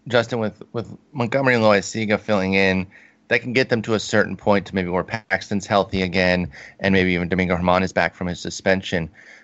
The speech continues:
But now with two big injuries here, there's been trade talks kind of swirling around the Yankees. Do you see them going out making a move? And do you, if you do, would it be on the level of, like, a Matthew Boyd, which would be a substantial move that would cost them something big, maybe a Davy Garcia,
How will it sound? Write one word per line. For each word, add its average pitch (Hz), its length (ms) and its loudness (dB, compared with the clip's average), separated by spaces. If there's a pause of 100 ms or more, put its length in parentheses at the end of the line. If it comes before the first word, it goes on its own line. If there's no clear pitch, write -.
But 104 160 2
now 113 280 2
with 113 320 0
two 127 160 -2
big 107 260 0
injuries 101 420 -2
here, 98 220 0
there's 90 160 -4
been 90 360 -2
trade 151 220 0
talks 85 320 -2
kind 87 200 -6
of 76 80 -10
swirling 90 320 -2
around 87 240 0
the 85 80 -8
Yankees. 87 500 -4 (320)
Do 113 80 2
you 151 140 2
see 165 160 2
them 147 160 2
going 127 200 4
out 117 140 2
making 110 320 -4
a - 20 2
move? 101 400 2 (420)
And 101 180 2
do 104 60 2
you, 104 100 2 (180)
if 113 160 -2
you 104 140 2
do, 170 280 4
would 135 120 4
it 110 80 -4
be 120 120 2
on 107 320 4
the 101 60 -6
level 101 320 2
of, 90 80 -4
like, 92 160 -6
a - 60 -8
Matthew 82 360 -2
Boyd, 110 380 0
which 143 160 -8
would 95 80 -6
be 95 80 -2
a 90 80 -2
substantial 90 500 -2
move 104 200 2
that 95 120 2
would - 120 -10
cost 87 300 0
them 85 320 0 (440)
something 92 440 -4
big, 92 340 0
maybe 90 240 0
a 87 40 0
Davy 90 300 -2
Garcia, 98 640 0